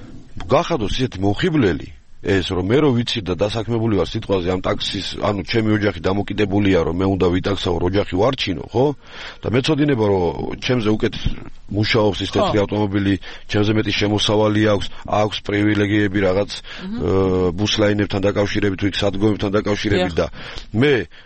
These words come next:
Speaker 1: მოვემზადები ამისთვის, ან ავტომობილს გავყიდი, შევიცვლი, თუ როგორც იქნება, მივიღებ გადაწყვეტილებას, გადავალ მე თვითონ ავტომატურად. ეს არის ძალადობრივი ფაქტი, რომ ჩვენ მივიღეთ დადგენილება და თქვენ უნდა ყავთ თეთრი მანქანა, ამ ნაიჯდეთ სახში.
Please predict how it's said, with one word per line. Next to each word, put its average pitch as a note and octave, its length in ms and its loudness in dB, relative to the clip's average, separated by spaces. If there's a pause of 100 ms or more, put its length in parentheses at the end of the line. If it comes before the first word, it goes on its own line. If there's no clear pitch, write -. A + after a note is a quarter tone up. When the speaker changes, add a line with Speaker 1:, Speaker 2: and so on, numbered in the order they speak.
Speaker 1:
მოვემზადები B2+ 760 0
ამისთვის, E2+ 560 -2 (220)
ან B2+ 300 -2
ავტომობილს B2+ 520 0
გავყიდი, G2+ 600 -2
შევიცვლი, F#2+ 640 -2
თუ F#2+ 140 -6
როგორც G2 360 0
იქნება, F#2 400 0 (580)
მივიღებ D3 460 2
გადაწყვეტილებას, C#3 500 0
გადავალ C#3 360 2
მე E2 100 -6
თვითონ F#2 220 -8
ავტომატურად. F2+ 580 -4
ეს B2+ 220 0
არის D#3 200 2
ძალადობრივი A#2 600 2
ფაქტი, E2+ 320 -6
რომ D3+ 240 2 (400)
ჩვენ B2 360 2
მივიღეთ G#2 440 0
დადგენილება B2 480 2
და E3 80 4
თქვენ A#2+ 280 0
უნდა G#2+ 180 -2
ყავთ F#2 220 -4
თეთრი A2+ 280 0
მანქანა, C3+ 320 2
ამ B2+ 100 2
ნაიჯდეთ B2 320 0
სახში. - 340 -2